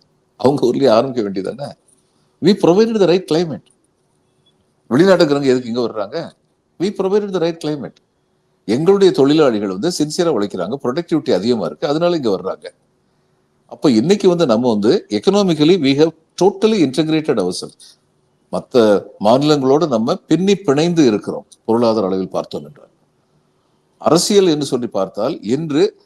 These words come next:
ஒரு மாநில கட்சியின் தலைவராக இருக்கின்ற, தமிழ்நாட்டின் முதலமைச்சராகவும் இருக்கின்ற திரு ஸ்டாலின் அனைத்திந்திய தலைவர்களில் ஒருவராக மதிக்கப்படுகின்றார். இதுல யாருக்காவது சந்தேகம் இருக்கா? அல்லது கலைஞர் அப்படிப்பட்ட தலைவராக மதிக்கப்பட்டாங்களே யாருக்காவது சந்தேகம் இருக்கா? காமராஜ் வந்து அனைத்து இந்திய கட்சியுடைய தலைவர்,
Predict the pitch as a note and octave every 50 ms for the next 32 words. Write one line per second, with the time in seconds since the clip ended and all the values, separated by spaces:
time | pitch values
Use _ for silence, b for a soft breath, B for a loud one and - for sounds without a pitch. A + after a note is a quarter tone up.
0 | _ _ _ _ - G#2+ G#2+ G#2 G2 G2+ A2 C3+ D#3+ F#3 G3 G3+ F#3+ F#3+ - E3+
1 | - - - D#3+ D3 C3+ - A2+ G#2 A#2+ B2+ C3 C3 C#3 C#3 B2+ A#2+ G#2+ G#2 G#2+
2 | - - G2+ F#2+ F#2 B2+ D#3+ - - G2+ A2+ B2+ C3+ C3 B2+ B2 - A#2+ G2 F2+
3 | F#2 G2 A2 A#2 A#2 A2+ - A#2 G#2 G#2 G#2+ A2+ A2+ F#2+ F2+ F2 - - F#2 F#2+
4 | F2 - - D#2+ - - - E2 F2 G2+ G#2 B2 F3 G3 - B B B B B
5 | B - A#2 C#3+ F3+ F#3+ - - F#3 F#3 F3+ F#3 F3+ F#3 - C3 C3+ C#3 C#3+ D3
6 | C#3 C3+ B2+ A#2+ G#2 F#2+ G2 G#2+ A2+ A#2 A2 A2 A2 A2 - - A2+ A2 C3 C#3+
7 | - D3+ - - A#2 G2+ F2+ F#2+ F2+ E2+ F#2+ F2+ E2 - b b b b - A2+
8 | A2+ G#2+ G2 F2 F2 G2+ G#2 - - C3 B2+ B2+ G#2 F2+ F#2 G2+ F#2 E2 - -
9 | A2 C3+ G#3+ D4+ _ - _ _ _ _ _ _ _ _ _ _ _ _ - A#2+
10 | C3+ C#3 C3+ - B2 C3 D#3 F3 F#3+ F3 D3 A#2+ - C#3+ C#3+ - C#3+ A#2+ B2 -
11 | B2 G#2+ A2+ A#2+ A#2+ A#2 A#2 A#2 A2+ G2+ F#2+ G2+ G#2+ B2 A2+ F#2+ G#2 - G#2+ G2+
12 | F#2+ G#2 G2+ F2+ F2+ F#2 - - G2+ F#2+ - F#2 F2 E2+ F#2+ F2+ - - _ _
13 | A2+ C3+ G#3 - _ _ _ _ _ _ _ _ _ _ _ _ _ _ _ -
14 | G2 A#2+ C#3+ D#3 D#3+ D#3+ D#3+ E3+ F3+ F#3 D#3+ D3+ E3 D#3+ E3 E3 D#3 D#3 - C#3+
15 | C3 B2 - C3+ B2 B2 A#2 F#2+ A2+ G#2 G#2+ G#2+ A#2+ -